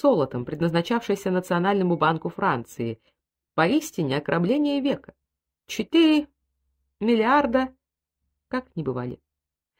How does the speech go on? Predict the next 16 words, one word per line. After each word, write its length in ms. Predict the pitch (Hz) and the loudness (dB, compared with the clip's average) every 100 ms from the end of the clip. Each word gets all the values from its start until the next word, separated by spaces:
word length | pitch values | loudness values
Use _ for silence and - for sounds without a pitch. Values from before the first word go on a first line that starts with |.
| _ - | _ -6
Два 260 | 165 277 | 2 2
конвоира 540 | 294 262 240 254 262 254 | 4 2 4 4 4 2
убиты. 520 | 208 151 143 - - _ _ _ _ _ - | 0 -4 -6 -14 -18 _ _ _ _ _ -2
Мертиля 440 | 180 - 294 269 | -2 2 2 4
приговорили 500 | 262 190 196 254 247 | 2 2 2 4 2
к 80 | - | -2
смертной 460 | - 185 220 170 | -4 -4 -2 -6
казни. 480 | - 143 160 165 175 _ _ _ _ _ _ _ _ _ - | -4 -4 -4 -8 -14 _ _ _ _ _ _ _ _ _ -6
Но 160 | 165 | -4
потом 320 | 220 220 277 226 | -2 0 2 2
другие 420 | 240 214 269 262 | 0 0 0 0
события 500 | 262 214 262 262 208 | 0 -2 0 0 0
постепенно 560 | 208 - 196 262 254 | -2 -4 -2 0 0
заслонили 540 | 196 - 185 190 202 190 | -2 -2 -2 0 0 0
это 240 | - 175 | -4 -8
происшествие. 800 | - 160 - 131 - - - | -8 -10 -8 -10 -10 -14 -16